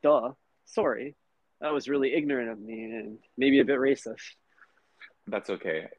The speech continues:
Speaker 2: Pork bun is hilarious. Um,
Speaker 1: <laughs>
Speaker 2: but the seasoning does go on the rice. So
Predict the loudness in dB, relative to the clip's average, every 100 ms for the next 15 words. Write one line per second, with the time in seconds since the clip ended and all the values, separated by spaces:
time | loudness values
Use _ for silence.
0 | -18 -6 -2 0 0 0 -2 -6 -4 -4
1 | -6 -14 _ _ _ _ -8 -4 -2 -2
2 | -4 -6 -6 -6 -6 -8 -18 -16 4 6
3 | 6 4 -6 -4 -4 -4 _ -20 -20 -20
4 | -10 -4 -4 -2 -2 -2 2 2 2 -2
5 | -2 -2 -4 -6 -12 -20 _ _ -8 -8
6 | -8